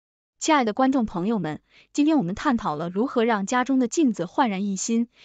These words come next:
家庭园艺中植物修剪的艺术，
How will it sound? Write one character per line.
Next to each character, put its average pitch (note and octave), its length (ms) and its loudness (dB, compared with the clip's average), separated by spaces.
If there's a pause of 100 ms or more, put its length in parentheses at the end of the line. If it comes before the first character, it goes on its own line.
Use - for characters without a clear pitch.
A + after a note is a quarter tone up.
(120)
家 C4 200 2
庭 A3 200 -2
园 F#3+ 200 -2
艺 A3+ 100 0
中 A#3+ 260 0
植 G3+ 160 -4
物 B3 140 0
修 E4 240 -2
剪 E3 160 -4
的 C#3+ 60 -10
艺 B3+ 220 0
术， - 260 -6